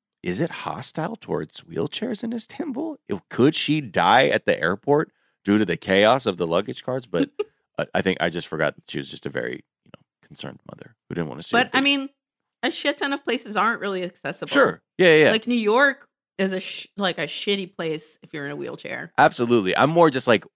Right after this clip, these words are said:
Speaker 1: the acceleration of, like, it's bad for wheelchairs. Also, you could get killed at the airport by luggage carts. Like, as if
Speaker 2: <laughs>
Speaker 1: I wanna tell you to not go, but I'm gonna say these other things that might be reasons enough for you to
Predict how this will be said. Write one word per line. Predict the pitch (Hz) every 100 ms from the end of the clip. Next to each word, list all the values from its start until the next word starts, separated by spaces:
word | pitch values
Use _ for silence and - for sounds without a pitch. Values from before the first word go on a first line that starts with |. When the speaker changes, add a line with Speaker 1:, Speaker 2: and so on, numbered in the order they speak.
| _ 123
Speaker 1:
the | 107 98
acceleration | 113 - - 123 110 90 95 - 104
of, | 98 87
like, | 80 - _ _
it's | _
bad | 98 110 104
for | 110
wheelchairs. | 110 101 95 82 - -
Also, | 110 113 127 117 98 -
you | 104 113
could | - 104
get | 101 95
killed | - - 107 101 98
at | 90
the | 87 73
airport | 80 76 - 65 - _
by | 78
luggage | 73 73 - -
carts. | - 52 - - - - _ _ _ _ -
Like, | 92 -
as | 107 98 98
if | 101 - 226 _ -
Speaker 2:
<laughs> | _ - _
Speaker 1:
I | 98
wanna | 101 110 127 131
tell | 135 127
you | 120
to | 98
not | 87 95 90 87
go, | 95 98
but | 92
I'm | 90
gonna | 92
say | 87 92
these | 90 78
other | 95 101 98
things | 101 98 85
that | 85
might | 85 90 -
be | 87 82 82 - _ -
reasons | 92 85 78
enough | 78 76
for | - 73
you |
to | 71